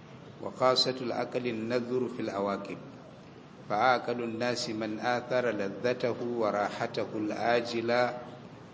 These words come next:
عاج-، العاجلة الدائمة على العاجلة المنقضية الزائلة، وأصفه الخلق من باع نعيم الأبد وطيب الحياة الدائمة واللذة العظمى التي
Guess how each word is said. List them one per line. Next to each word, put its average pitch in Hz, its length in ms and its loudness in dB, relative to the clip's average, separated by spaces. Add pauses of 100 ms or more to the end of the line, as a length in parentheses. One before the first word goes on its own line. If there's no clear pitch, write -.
(120)
عاج-، 110 500 0
العاجلة 120 720 2
الدائمة 117 840 0
على 113 340 2
العاجلة 113 840 0
المنقضية 107 1080 -2
الزائلة، 98 720 0 (1000)
وأصفه 117 480 2
الخلق 123 500 0
من 110 380 -2
باع 117 280 6
نعيم 120 520 -2
الأبد 123 560 2
وطيب 123 640 -2
الحياة 113 720 0
الدائمة 117 760 0 (100)
واللذة 110 680 -2
العظمى 113 500 -2
التي 117 640 -4